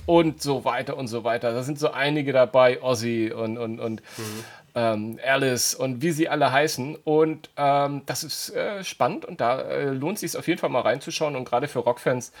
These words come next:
Speaker 1: mit Sicherheit mal, äh, nicht nur einen Sonntagnachmittag, sondern vielleicht auch mit einem guten Whisky mal an einem Abend,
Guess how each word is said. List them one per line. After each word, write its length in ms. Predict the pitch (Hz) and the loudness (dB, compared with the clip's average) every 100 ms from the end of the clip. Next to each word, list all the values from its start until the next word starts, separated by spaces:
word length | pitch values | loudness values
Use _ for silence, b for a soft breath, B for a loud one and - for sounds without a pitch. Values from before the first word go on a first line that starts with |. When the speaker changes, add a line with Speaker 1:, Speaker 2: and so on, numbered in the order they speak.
| B B B | B B B
Speaker 1:
mit 180 | 120 113 | -8 -6
Sicherheit 540 | 156 156 131 135 135 | -4 -4 0 -2 -2
mal, 840 | 131 120 120 117 104 - 123 117 - | 0 2 4 2 -2 0 2 2 -2
äh, 240 | - - | -14 -8
nicht 160 | 196 - | -8 -2
nur 80 | |
einen 80 | 196 | 0
Sonntagnachmittag, 760 | 170 202 139 113 110 117 147 151 | 2 2 2 0 -2 -4 -6 -6
sondern 240 | 175 170 | -6 -6
vielleicht 260 | - 170 - | -6 -6 -4
auch 100 | 135 | -6
mit 140 | 143 | -6
einem 80 | 127 | -8
guten 260 | 127 131 | -8 -8
Whisky 280 | 120 120 113 | -8 -8 -8
mal 200 | 98 90 | -6 -6
an 160 | 73 90 | -6 -10
einem 220 | - 90 | -10 -12
Abend, 480 | - 95 98 92 | -6 -4 -4 -8